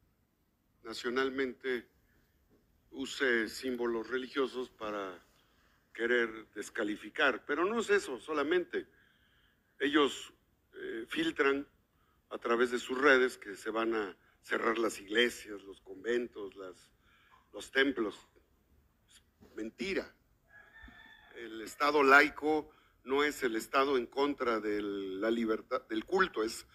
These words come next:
libertad de culto y cada quien puede profesar o no una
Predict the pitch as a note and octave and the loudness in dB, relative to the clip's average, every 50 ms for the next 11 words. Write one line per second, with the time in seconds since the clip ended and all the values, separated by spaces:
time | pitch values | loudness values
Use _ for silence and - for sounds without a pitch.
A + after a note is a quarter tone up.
0 | - - - _ - C3 B2+ A#2+ - - - B2 - G3+ F#3+ - - C#3 F3 A3 | -20 -20 -20 _ -4 -2 0 0 -2 -2 -4 0 0 0 0 0 -2 -4 -4 -4
1 | A#3 - - - - - B2+ D3 D3+ - - D3+ D3 - - C#3+ C#3+ D#3 E3 D3+ | -4 -4 -8 -10 -6 -4 -2 -2 -2 -4 -4 -8 -10 -6 -2 -2 0 2 0 0
2 | - - - - _ _ _ - B2+ B2+ A#2 - C3 A2+ - - C#3 C#3+ D3+ D3 | -2 -6 -16 -20 _ _ _ -2 -2 0 0 -2 -4 -6 -2 2 2 4 4 4
3 | C3+ A#2+ A#2+ C3 D#3+ F#3+ F#4+ - - - _ _ _ - - _ _ _ _ _ | 2 2 2 4 4 4 2 2 -4 -14 _ _ _ -20 -20 _ _ _ _ _
4 | _ _ _ _ _ _ - B2 C3 C3+ C3+ B2+ B2 A#2 A2 G2+ F#2+ - | _ _ _ _ _ _ -8 -6 -2 0 2 2 2 2 0 -2 -6 -10